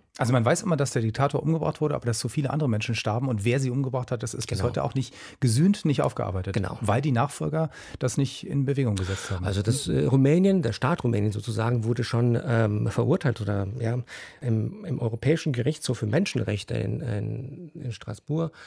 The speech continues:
Speaker 2: ähm, wurde Rumänien, äh, f-, ja, verurteilt oder aufgefordert, sagen wir es eleganter, wurde aufgefordert, diese Zeit aufzuarbeiten. Es heißt auch ganz klar dort, dass man das nicht verjähren darf.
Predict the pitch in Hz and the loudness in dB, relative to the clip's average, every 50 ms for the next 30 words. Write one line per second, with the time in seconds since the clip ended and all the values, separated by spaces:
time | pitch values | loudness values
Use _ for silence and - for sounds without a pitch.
0 | - - - - _ _ _ - 131 123 120 117 113 110 107 104 110 143 170 175 | -20 -20 -20 -20 _ _ _ -4 -2 0 2 2 2 0 0 -2 -4 -6 -8 -10
1 | 170 139 107 104 113 113 117 127 123 117 113 104 104 104 101 110 113 117 120 123 | -10 -10 -6 -4 -2 -2 -2 -2 -2 -2 -2 0 0 0 0 0 0 0 0 0
2 | 120 117 113 110 107 104 113 120 131 - - _ _ _ _ _ _ - 98 98 | 0 0 0 0 -2 -4 -6 -10 -14 -16 -20 _ _ _ _ _ _ -4 -4 -4
3 | 104 104 - _ - - 131 127 143 - - 139 139 139 135 127 113 113 - 95 | -4 -6 -10 _ -6 -2 2 2 2 2 2 0 0 0 0 -2 -4 -4 -2 0
4 | 123 147 - - 135 - - 110 113 113 113 110 - - 101 95 98 104 98 98 | 0 0 0 -4 -8 -4 -2 0 0 0 0 -2 -2 -4 -6 -4 -4 -2 -4 -4
5 | - - 104 104 110 - 110 127 120 123 117 98 104 107 - 117 117 - - 117 | -4 -6 -6 -4 -4 -2 -4 -2 -2 -2 -4 -2 -4 -4 -4 -6 -6 -6 -8 -4
6 | - 120 113 113 110 - 135 135 151 - - - 113 117 120 120 120 147 - - | -2 -2 0 0 0 0 2 2 2 2 0 0 0 -2 0 0 -2 -2 -2 -4
7 | - 101 98 107 110 117 127 135 139 - 160 170 156 - - - - - - - | -6 -4 -2 -2 0 2 2 2 2 2 0 0 -2 -2 -8 -16 -16 -16 -16 -16
8 | - - - - - - _ _ _ - - - 139 127 - - - - - - | -18 -18 -20 -20 -20 -20 _ _ _ -10 -6 -4 -2 -2 -2 -2 -4 -6 -4 0
9 | 123 123 147 - 131 113 - 120 113 - - - 120 113 117 135 143 131 139 135 | 0 2 2 0 -2 -2 -2 -2 -4 -2 -2 0 0 2 2 2 0 2 2 2
10 | 131 127 - - - 113 110 - 113 113 107 113 - 131 117 - 139 120 107 113 | 2 0 0 -2 -2 -2 -2 0 -2 -2 -2 -2 -2 -2 0 2 2 4 4 4
11 | 117 113 107 95 117 120 127 - - | 2 2 2 0 -2 -6 -8 -10 -14